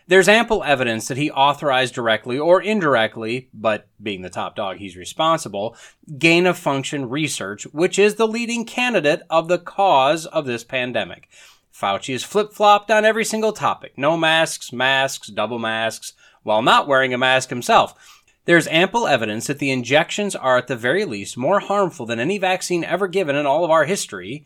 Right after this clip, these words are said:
and that trials and data have been covered up, and that he's in the middle of all this. There's ample evidence that Fauci lied to the American people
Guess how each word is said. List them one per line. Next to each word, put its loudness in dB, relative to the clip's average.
and 2
that 0
trials 2
and -2
data 0
have -2
been -4
covered 0
up, -4
and 0
that 4
he's -6
in -4
the -6
middle 2
of 0
all 0
this. -16
There's 2
ample -4
evidence -2
that -6
Fauci 0
lied -2
to -12
the -6
American -2
people -10